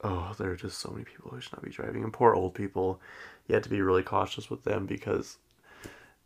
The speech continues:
they just, they're just slow. They're just slow and they can't keep up. And, like, these newer, you know, how all these old people drive these really expensive, fancy cars and that they all have these weird buttons now and how to put 'em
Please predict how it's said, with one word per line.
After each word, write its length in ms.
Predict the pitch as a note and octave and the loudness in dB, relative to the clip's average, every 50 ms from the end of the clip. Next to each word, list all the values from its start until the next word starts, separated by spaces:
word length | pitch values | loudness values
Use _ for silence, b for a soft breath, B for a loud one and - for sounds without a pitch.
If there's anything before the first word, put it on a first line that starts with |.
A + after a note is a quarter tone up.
| _ _ - - | _ _ -8 -4
they 180 | - G#2 G2+ G2+ | -2 -2 -2 -2
just, 380 | - G#2 G2+ - - _ _ - | -2 -4 -6 -6 -12 _ _ 2
they're 140 | A2 A2 | 2 2
just 240 | A2+ C3 B2+ - - | 4 2 -2 -2 -4
slow. 500 | - - G2 F2+ F2 F2+ F2 F2 F#2 G2+ - - - | -2 2 6 6 6 6 6 4 2 0 -6 -10 -2
They're 100 | - - | 0 0
just 200 | A#2 - B2 - - | 0 0 -4 -6 -2
slow 520 | - - A#2 A2+ A2 A2 A2 A2 G#2+ A2 - | 6 8 8 10 10 10 10 10 8 8 6
and 160 | - G#2 F#2 | 4 0 0
they 100 | F#2 F2+ | 0 -2
can't 280 | - - - G2+ A#2+ | -2 -2 -4 -4 -4
keep 200 | - - A2+ - | -4 -6 -2 4
up. 280 | G#2+ G2+ G2 G2 F#2+ - | 6 8 8 8 8 6
And, 100 | G2+ G2 | 2 0
like, 180 | G2+ G2 F#2+ - | 2 0 0 0
these 220 | A2 G#2+ G#2 G2+ | -2 -4 -2 0
newer, 260 | G#2+ G#2 G#2 G2+ G2+ - - | 0 4 6 6 6 6 4
you 60 | G#2+ | 2
know, 180 | G#2 G2 F#2 B B B B B B | 4 4 2 B B B B B B
how 160 | - - G#2 | -2 2 4
all 260 | - F#2+ F#2 F#2 - G2+ | 6 6 6 6 6 4
these 180 | G2+ G2 - - | 2 0 0 2
old 200 | - G2+ F#2 - | 0 0 0 0
people 200 | G#2 - F2+ - | -2 -2 -2 0
drive 220 | - F#2+ F#2 F#2 | 2 2 2 2
these 180 | G2 G2 F#2 G#2 | 2 0 0 0
really 200 | F#2+ F#2+ F#2+ G2 | 0 0 0 -2
expensive, 640 | - - - - G2+ F#2 F2+ - - F#2+ F#2 F#2+ | -4 -6 -2 0 0 0 0 0 -2 -4 -4 -4
fancy 440 | - - G#2 F#2 F#2+ F#2+ - G2 F#2+ | -2 -2 0 0 0 -2 -4 -6 -6
cars 560 | - - F#2 F2+ F2+ F2+ F#2 F#2 G2 G#2 - B B B B B B B B B - - | -4 -2 0 2 4 4 4 2 0 -4 -8 B B B B B B B B B -8 -4
and 120 | G2+ F#2+ F#2 | -2 2 2
that 200 | F2+ - - - | 2 2 2 2
they 120 | - G2+ | 2 2
all 300 | - - F#2 F#2 F#2 F#2 | 4 6 6 6 6 6
have 200 | F2+ F#2 F#2 E2+ | 6 4 2 2
these 200 | G#2 G2+ G2 A2 | 2 -2 -2 0
weird 340 | G2+ G2 F#2 F#2 F#2 F#2 F2+ | 0 2 4 4 4 2 2
buttons 400 | - E2+ - - F#2+ F#2 F#2 - | 2 2 2 2 0 -4 -4 -4
now 340 | F#2+ F#2 F2+ F2+ F#2 F2+ F#2 | -2 0 2 2 2 2 2
and 120 | F#2 F#2 | 0 0
how 120 | F#2+ G2 F#2 | 0 0 -2
to 80 | F#2 | -2
put 140 | - - G2 | 0 -2 -2
'em 320 | G2 G2 F#2+ G2 G2 G2 | -2 -2 -2 -4 -4 -6